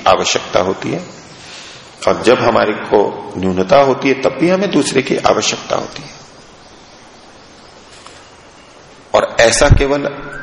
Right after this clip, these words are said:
मेरे साथ या हमारे साथ ही नहीं होता, दूसरों के साथ भी होता है। वो दूसरा व्यक्ति अन्य को भी बाधित करेगा।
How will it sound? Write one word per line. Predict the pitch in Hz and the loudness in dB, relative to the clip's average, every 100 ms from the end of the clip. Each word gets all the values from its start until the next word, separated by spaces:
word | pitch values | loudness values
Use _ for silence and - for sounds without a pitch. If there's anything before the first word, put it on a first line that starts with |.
| - 85 | -10 -2
मेरे | 92 110 135 | 2 2 2
साथ | - 143 143 | 4 2 4
या | 151 | 0
हमारे | 104 90 98 120 | 0 0 0 0
साथ | - 139 180 | 2 0 0
ही | 151 | -2
नहीं | 165 156 | -2 -2
होता, | 135 - - - | -2 -2 -6 -6
दूसरों | 107 110 220 | -4 -2 -2
के | 214 | -2
साथ | 214 - | 0 0
भी | - 139 | 0 -2
होता | 139 - | -2 -6
है। | - - - - - - - - - - - | -12 -16 -20 -20 -20 -20 -20 -20 -20 -20 -4
वो | 92 | -4
दूसरा | - 113 - 123 | 0 0 2 2
व्यक्ति | - 101 101 - 127 98 - - | 2 0 0 0 -2 -2 -8 -6
अन्य | 92 95 104 | -4 -2 0
को | 123 | 0
भी | 143 147 | 0 -2
बाधित | - 131 147 - | -2 -2 -2 -4
करेगा। | - - 190 | -4 -4 -6